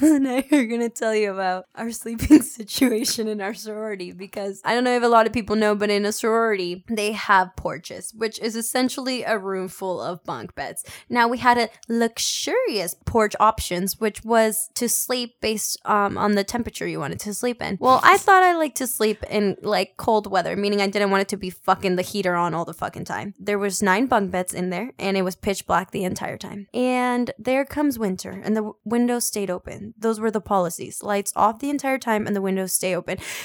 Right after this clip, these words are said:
Um, I didn't think that these crazy ass hoes wanted to have the windows open in dead winter, negative fucking thirty degrees out here,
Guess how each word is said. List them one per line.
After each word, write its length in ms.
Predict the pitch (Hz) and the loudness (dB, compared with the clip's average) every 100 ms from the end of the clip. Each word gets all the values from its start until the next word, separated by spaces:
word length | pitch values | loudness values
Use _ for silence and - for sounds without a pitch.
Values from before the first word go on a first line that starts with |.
| - | 0
Um, 260 | 320 349 320 - 262 | 4 4 4 -2 0
I 200 | 320 302 | 0 2
didn't 380 | 349 480 587 - | 4 4 2 4
think 360 | 262 269 392 277 | 4 6 4 4
that 320 | 285 220 208 | 4 4 -2
these 320 | 277 269 269 - | 0 2 0 -2
crazy 600 | - 262 240 302 440 - 440 440 427 | -2 4 6 8 6 6 8 10 10
ass 80 | 320 | 8
hoes 460 | 339 392 330 262 240 - | 10 12 12 8 4 -6
wanted 560 | - 285 302 311 311 294 - | 2 8 8 8 4 0 -2
to 320 | 302 269 226 - - - | 2 2 0 -6 -20 -16
have 460 | - 269 240 233 214 | 0 4 6 4 2
the 140 | 214 214 | 2 2
windows 540 | 285 427 370 311 277 | 4 6 6 6 6
open 480 | 254 269 262 254 269 - | 4 4 2 2 -2 0
in 480 | 277 262 247 214 180 | 4 4 2 -4 2
dead 260 | 254 294 339 302 | 6 8 8 4
winter, 560 | 302 311 302 254 214 | 4 4 2 2 2
negative 560 | 214 226 247 240 240 247 - | 2 2 0 0 -2 -2 4
fucking 460 | 254 254 214 208 | 4 4 0 0
thirty 400 | - 247 285 311 | 2 4 4 2
degrees 540 | 302 277 277 311 339 - | -2 -2 -2 -2 -2 0
out 260 | 202 196 208 | 2 2 0
here, 320 | 208 202 | -2 -2